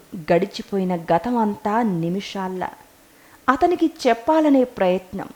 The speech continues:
హఠాత్తుగా అడిగాడతను, "ఎందుకలా నిరాశగా మాట్లాడుతున్నావు జయ? Any problem?" ఉలిక్కిపడ్డానో క్షణం. ఏమీ బాగాలేను.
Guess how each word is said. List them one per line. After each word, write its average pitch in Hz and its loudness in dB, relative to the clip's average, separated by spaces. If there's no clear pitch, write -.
హఠాత్తుగా 277 2
అడిగాడతను, 202 0
"ఎందుకలా 302 8
నిరాశగా 240 4
మాట్లాడుతున్నావు 202 -2
జయ? 190 -4
Any 196 6
problem?" 190 2
ఉలిక్కిపడ్డానో 180 -2
క్షణం. 175 -10
ఏమీ 254 6
బాగాలేను. 196 0